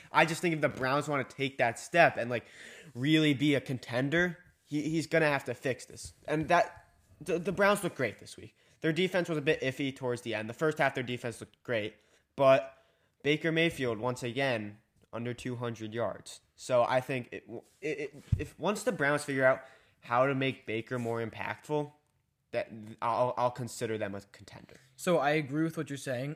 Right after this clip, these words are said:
Speaker 2: <clears throat> and I wanna let Charlie speak on this, but I just had to address this really quickly. Dak Prescott, he's on pace to throw for nearly seven thousand yards,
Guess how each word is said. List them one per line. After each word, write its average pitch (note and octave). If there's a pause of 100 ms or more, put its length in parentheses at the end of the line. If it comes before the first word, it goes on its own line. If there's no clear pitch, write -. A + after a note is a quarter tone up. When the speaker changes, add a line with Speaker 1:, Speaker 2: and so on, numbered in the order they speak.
Speaker 2:
<clears throat> -
and F#3
I C3
wanna C3+
let C#3
Charlie C3
speak C#3
on C#3+
this, C#3+
but B2+
I G#2+
just A2
had A2+
to A#2+
address A2+
this A#2
really G#2+
quickly. A2+ (800)
Dak D#3+
Prescott, B2 (380)
he's D3+
on E3
pace D3
to B2+
throw C3
for B2+
nearly B2+
seven B2
thousand A#2
yards, G2+